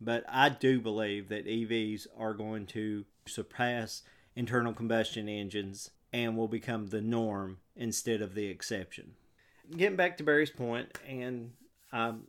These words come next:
I think my cynicism has shown its,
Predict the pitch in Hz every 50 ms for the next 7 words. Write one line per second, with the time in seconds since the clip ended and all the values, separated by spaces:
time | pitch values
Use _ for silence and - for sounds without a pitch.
0 | _ _ - 113 117 123 - - 147 143 127 127 123 117 113 110 - - - -
1 | - 151 143 135 123 - 139 123 113 113 117 110 113 123 120 113 - - - 131
2 | - - 135 131 127 127 123 113 110 - - - - -